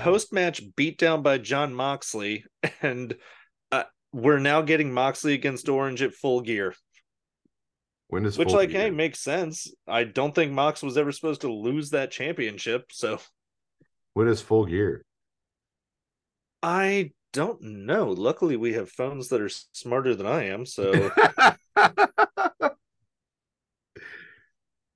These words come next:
Speaker 2: Hilarious.
Speaker 1: I'm well aware of where I stand in this world. <laughs>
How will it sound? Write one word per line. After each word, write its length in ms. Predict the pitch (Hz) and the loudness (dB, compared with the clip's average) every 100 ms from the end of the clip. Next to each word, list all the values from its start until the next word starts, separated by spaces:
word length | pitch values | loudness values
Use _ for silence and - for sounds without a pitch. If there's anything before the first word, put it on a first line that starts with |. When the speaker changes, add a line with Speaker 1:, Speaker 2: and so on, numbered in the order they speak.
| _ _ _ - | _ _ _ -10
Speaker 2:
Hilarious. 640 | 73 73 69 71 71 - - _ _ _ _ _ - - - _ _ _ _ _ _ _ 120 | -8 -4 -2 -2 -4 -8 -20 _ _ _ _ _ -20 -20 -20 _ _ _ _ _ _ _ -6
Speaker 1:
I'm 280 | 147 113 | -6 -4
well 200 | 90 95 | -4 -2
aware 220 | 95 95 95 | 0 2 2
of 60 | |
where 140 | 92 95 | 2 0
I 80 | 92 | 0
stand 360 | - 98 95 | -2 -4 -4
in 120 | 95 92 | -6 -8
this 180 | - | -8
world. 340 | 92 98 123 131 | -2 0 0 -2
<laughs> 80 | - | -14